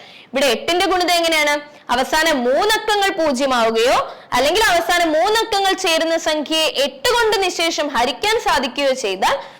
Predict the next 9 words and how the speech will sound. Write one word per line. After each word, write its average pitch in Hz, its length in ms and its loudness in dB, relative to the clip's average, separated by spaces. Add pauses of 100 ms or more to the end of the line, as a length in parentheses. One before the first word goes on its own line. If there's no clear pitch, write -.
(240)
ആ 254 140 0
സംഖ്യ 254 460 -2 (180)
എട്ടിന്റെ 269 340 0
ഗുണിതമായിരിക്കും. 202 840 -2 (840)
ഇവിടെ 285 180 -2
ആദ്യത്തെ 285 460 2
നോക്കാം. 277 640 0 (720)
ആദ്യത്തെ 302 440 2
നമ്പറിൽ 269 520 2